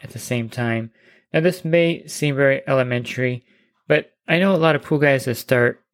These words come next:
at seven, sometimes they'll start at eight, sometimes they'll start at seven fifty,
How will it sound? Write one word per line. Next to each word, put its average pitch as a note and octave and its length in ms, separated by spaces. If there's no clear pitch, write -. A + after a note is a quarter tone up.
at B2 160
seven, D3+ 540
sometimes B2+ 380
they'll A#2+ 80
start A#2 260
at - 220
eight, C3 440
sometimes A#2 380
they'll A2+ 100
start A2+ 240
at A2+ 100
seven G#2+ 260
fifty, C#3 600